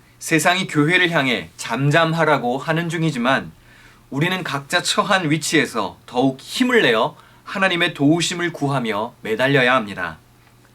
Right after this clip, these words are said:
"다윗의 자손 예수여, 나를 불쌍히 여기소서."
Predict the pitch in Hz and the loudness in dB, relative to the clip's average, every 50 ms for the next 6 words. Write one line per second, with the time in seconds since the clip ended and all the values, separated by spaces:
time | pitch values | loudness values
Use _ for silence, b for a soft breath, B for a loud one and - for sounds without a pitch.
0 | _ _ _ - - 117 143 180 196 - 202 - 202 180 - 208 196 151 135 139 | _ _ _ -4 0 2 2 2 2 2 2 2 2 2 2 0 0 2 2 2
1 | 147 143 151 147 127 110 104 87 80 - b b b b b b b b 110 110 | 2 2 2 2 2 2 0 -2 -6 -14 b b b b b b b b 0 0
2 | 113 120 123 123 - - 165 170 175 160 - 185 165 165 190 196 156 135 135 139 | 0 0 -2 -4 -4 -2 -2 -2 -2 0 0 2 2 2 2 2 2 2 2 0
3 | 139 123 107 - 107 92 87 85 | -2 -4 -8 -8 -8 -8 -8 -10